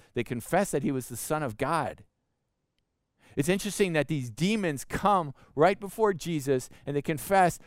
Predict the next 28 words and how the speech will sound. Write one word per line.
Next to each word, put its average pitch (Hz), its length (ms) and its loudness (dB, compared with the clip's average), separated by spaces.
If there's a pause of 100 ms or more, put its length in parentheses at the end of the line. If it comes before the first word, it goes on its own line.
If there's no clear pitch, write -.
"You 220 440 0
are 185 240 8
the 170 140 0
Son 156 300 0
of 143 120 -4
God." 139 480 2 (220)
This 208 160 2
is 214 140 -2
exactly 185 560 4
the 151 100 0
same 226 400 0
thing 214 400 0
we 175 140 -4
find 185 360 2
the 175 160 -2
angels 214 540 -4
announcing 175 540 -2
to - 100 -4
Mary 156 540 0
at 123 80 -2
the 123 80 -4
birth 117 260 -4
of 110 100 -6
Jesus. 104 600 -10 (2250)
That 143 160 2
she - 240 -2
would 202 180 0
conceive 190 960 0